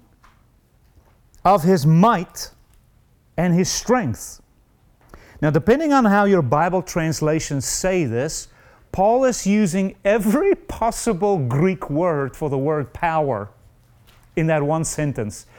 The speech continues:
Let me point it out to you. He says in verse nineteen, "I want you to know what a surpassing greatness of his power." That first word is you and I's word dunamis,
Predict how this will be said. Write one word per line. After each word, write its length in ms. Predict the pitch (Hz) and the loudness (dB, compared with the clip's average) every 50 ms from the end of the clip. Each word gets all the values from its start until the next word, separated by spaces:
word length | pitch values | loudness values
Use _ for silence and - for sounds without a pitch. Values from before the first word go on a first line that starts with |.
| - - - | -20 -10 -4
Let 100 | 185 208 | -2 0
me 80 | 247 247 | 0 0
point 260 | - 220 214 214 208 | 2 0 0 2 2
it 80 | 196 185 | 0 2
out 200 | 180 175 160 - | 0 0 -2 -2
to 100 | 165 139 | 0 0
you. 220 | 123 113 104 - - _ _ _ _ _ _ _ _ _ - _ _ _ _ _ - - - - - - - - - - | 0 0 -2 -4 -8 _ _ _ _ _ _ _ _ _ -20 _ _ _ _ _ -12 -12 -12 -12 -18 -20 -20 -20 -12 -2
He 80 | - 175 | -2 0
says 240 | - 240 247 196 | 2 2 2 4
in 80 | 254 220 | 4 4
verse 240 | 214 220 202 - 196 | 4 4 2 2 0
nineteen, 340 | 190 185 185 170 143 170 156 | 0 2 2 2 0 2 2
"I 40 | |
want 200 | 151 165 185 - | 2 0 0 0
you 60 | 226 190 | 0 0
to 100 | 190 196 | 2 2
know 140 | 190 190 | 4 4
what 120 | 185 180 175 | 4 2 2
a 40 | 160 | 0
surpassing 720 | - - 151 143 - - 190 190 202 202 - 226 214 190 | -2 -2 -4 -4 -2 0 0 0 2 0 0 0 0 0
greatness 540 | 123 127 156 170 175 - - 185 180 - - | 2 2 2 0 0 0 -2 -2 -2 -2 -2
of 180 | - 160 151 | -2 -2 0
his 160 | 147 147 - - | 0 0 -2 -4
power." 640 | - - - 180 180 185 180 165 143 135 127 117 | -6 -4 0 0 2 2 2 2 2 2 0 2
That 200 | 139 156 170 - | 0 -2 -2 -4
first 380 | - - 226 240 247 - - - | -4 -2 0 0 0 -2 -2 -2
word 380 | 196 196 190 190 185 170 - - - - - - | 0 2 2 0 0 -2 -6 -12 -20 -18 -10 -6
is 160 | 147 110 143 | -4 -2 0
you 100 | 180 180 | 0 2
and 100 | 202 185 | 2 2
I's 240 | 180 175 160 - - | 0 0 -2 -2 -2
word 360 | 156 165 165 151 127 107 107 | -2 0 0 0 -2 -2 0
dunamis, 720 | 113 196 208 202 185 165 151 131 113 - - - - - | 2 2 4 4 2 2 0 -2 -2 -4 -6 -8 -10 -14